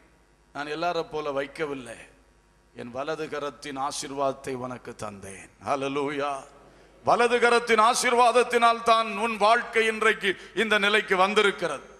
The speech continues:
பத்து ஆண்டுகளுக்கு முன், இருபது ஆண்டுகளுக்கு முன் நீங்கள் வாழ்ந்த வாழ்க்கையை சிந்தித்து பாருங்கள். இன்றைக்கு நீங்கள் இருக்கிற நிலைக்கு காரணம் கர்த்தருடைய வலது கரத்தின் ஆசீர்வாதம், அதுவும்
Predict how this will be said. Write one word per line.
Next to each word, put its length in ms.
பத்து 300
ஆண்டுகளுக்கு 600
முன், 160
இருபது 340
ஆண்டுகளுக்கு 640
முன் 200
நீங்கள் 220
வாழ்ந்த 340
வாழ்க்கையை 400
சிந்தித்து 480
பாருங்கள். 720
இன்றைக்கு 340
நீங்கள் 280
இருக்கிற 420
நிலைக்கு 460
காரணம் 640
கர்த்தருடைய 960
வலது 420
கரத்தின் 720
ஆசீர்வாதம், 760
அதுவும் 360